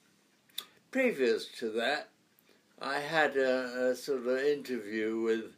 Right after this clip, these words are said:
a fellow in the centre who was in drama, and he said, "Oh," he said, "you'll never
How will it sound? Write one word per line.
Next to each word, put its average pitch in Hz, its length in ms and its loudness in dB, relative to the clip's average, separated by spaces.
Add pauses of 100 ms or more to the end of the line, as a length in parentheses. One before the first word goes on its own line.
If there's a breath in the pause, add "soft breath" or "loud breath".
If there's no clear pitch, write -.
(460 soft breath)
a 117 100 -6
fellow 117 680 2
in 110 200 4
the 110 160 -2
centre 120 720 0
who 113 360 -2
was 113 420 -4 (580 soft breath)
in 120 320 -4
drama, 120 600 2 (140)
and 156 100 -6
he 160 200 -2
said, 151 340 -2
"Oh," 160 360 4
he 143 160 0
said, 139 320 2
"you'll 135 320 2
never 160 760 0